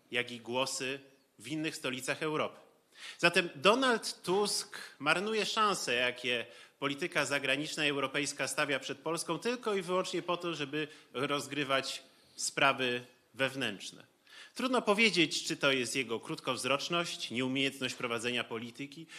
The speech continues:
czy może on po prostu jest straszliwie niewyspany przez to, że całymi nocami zastanawia się,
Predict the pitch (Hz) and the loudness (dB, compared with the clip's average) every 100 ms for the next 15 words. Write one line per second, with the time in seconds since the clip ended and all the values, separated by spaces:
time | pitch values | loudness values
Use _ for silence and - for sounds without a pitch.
0 | - - 196 202 202 196 185 185 180 - | -8 -2 0 2 0 0 0 0 -2 -4
1 | 165 151 156 - - - _ - - 160 | -2 0 0 -2 -8 -14 _ -14 -2 0
2 | 156 170 156 156 160 156 - - 170 139 | 0 -4 -2 0 0 0 -2 4 4 2
3 | - 135 127 139 135 139 135 143 135 120 | -2 -6 -4 -6 -4 -2 -2 -2 -4 -4
4 | 131 135 127 123 127 127 127 127 | -4 -6 -8 -6 -4 -2 -2 -4